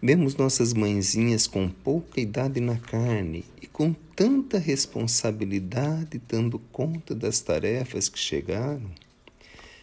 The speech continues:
Quantas vezes vemos mamães abraçar filhinhos deficientes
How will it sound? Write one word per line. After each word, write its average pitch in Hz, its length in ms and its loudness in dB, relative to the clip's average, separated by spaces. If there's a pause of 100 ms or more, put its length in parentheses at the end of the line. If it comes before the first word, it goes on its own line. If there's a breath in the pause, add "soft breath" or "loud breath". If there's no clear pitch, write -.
(200 loud breath)
Quantas 120 460 0
vezes 101 480 2
vemos 92 480 2
mamães 90 760 0
abraçar 82 580 -2
filhinhos 80 580 -2
deficientes 98 1200 -4